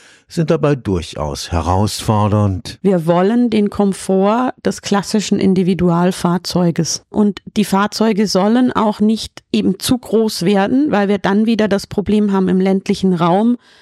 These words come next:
Speaker 2: fährt im Zweifel das Fahrzeug mit einer oder zwei Personen. Wenn wir dann die Kapazitäten eines aktuell vielleicht verfügbaren Shuttles von neun oder auch fünfzehn Sitzen haben, habe ich ja wieder den Leerraum, den ich transportiere.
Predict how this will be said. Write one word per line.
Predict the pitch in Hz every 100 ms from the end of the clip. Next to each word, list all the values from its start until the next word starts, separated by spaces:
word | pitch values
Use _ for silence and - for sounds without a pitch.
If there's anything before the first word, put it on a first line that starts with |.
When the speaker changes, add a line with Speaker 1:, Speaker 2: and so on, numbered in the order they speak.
| _
Speaker 2:
fährt | - 202 202
im | - 190
Zweifel | - 180 208 202
das | 190 -
Fahrzeug | 190 190 190 190
mit | 190 -
einer | 180 208 220
oder | 190 180
zwei | - - 180 208
Personen. | 202 208 214 214 214 220 - - -
Wenn | 190 202
wir | 202
dann | 185 190 190
die | 196 -
Kapazitäten | - 196 208 - 208 - 208 - 208
eines | 196 190 196 185 -
aktuell | - - - 185
vielleicht | 190 190 196 185 -
verfügbaren | 196 - 240 - 196 175 185
Shuttles | - 190 - 208 -
von | - 190
neun | 185 185 214
oder | - 90 87 -
auch | 76
fünfzehn | - 233 - - 196
Sitzen | 180 202 - 185
haben, | 175 175 185 202 - - -
habe | 175
ich | 196 -
ja | 190 - -
wieder | 180 185
den | 170 180 175
Leerraum, | 175 170 175 156 160 160
den | 151 151
ich | 160
transportiere. | - 160 156 - - - 180 170 147